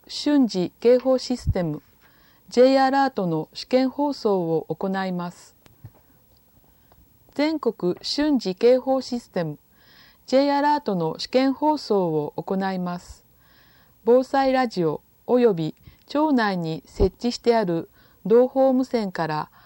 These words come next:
音声やチャイムが流れます。時、八月二十九日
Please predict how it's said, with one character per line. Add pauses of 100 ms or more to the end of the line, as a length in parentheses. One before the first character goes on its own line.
(220)
音
声
や (200)
チ
ャ
イ
ム
が
流 (120)
れ
ま
す。 (2000)
時、 (480)
八
月
二
十
九
日